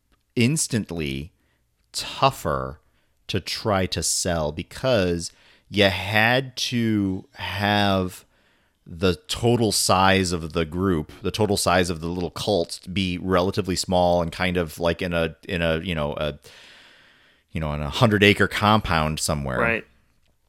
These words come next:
Speaker 1: Whereas if, uh, so if you had taken it in, like, Indiana Jones and the Temple of Doom type of an angle where it's far, far away and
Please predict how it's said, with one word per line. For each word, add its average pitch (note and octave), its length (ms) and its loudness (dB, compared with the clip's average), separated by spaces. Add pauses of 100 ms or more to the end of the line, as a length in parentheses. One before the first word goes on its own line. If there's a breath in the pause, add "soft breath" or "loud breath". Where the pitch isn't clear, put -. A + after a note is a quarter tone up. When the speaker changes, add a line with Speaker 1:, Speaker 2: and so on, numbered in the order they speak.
(260)
Speaker 1:
Whereas G#2 540 4 (100)
if, - 420 -2 (100)
uh, E2+ 360 0
so G#2+ 160 2
if F#2+ 100 0
you G#2 80 0
had G2+ 140 0
taken A#2 320 0
it G#2 100 -2
in, F#2+ 140 -2
like, F2 200 0
Indiana F#2+ 360 0
Jones F2+ 240 0
and E2 80 -6
the E2 40 -6
Temple F2 280 -4
of D#2 120 -6
Doom A2+ 300 0
type E2+ 220 -6
of D2+ 100 -6
an D2+ 80 -4
angle C#2+ 400 -2
where D#2 240 0
it's E2 460 -2
far, - 260 2
far F2 220 0
away D#2 560 2 (1080 loud breath)
and G#2 140 0